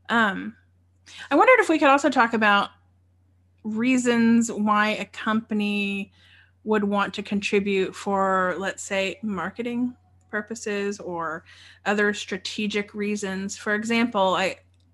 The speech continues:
I think, Kyle, you may have said this to me recently, but basically that, you know, a,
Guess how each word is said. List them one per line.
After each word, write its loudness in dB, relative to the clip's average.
I -20
think, -8
Kyle, -2
you 0
may -4
have -8
said -10
this -10
to -12
me -10
recently, -12
but -8
basically 2
that, 2
you 0
know, 2
a, 2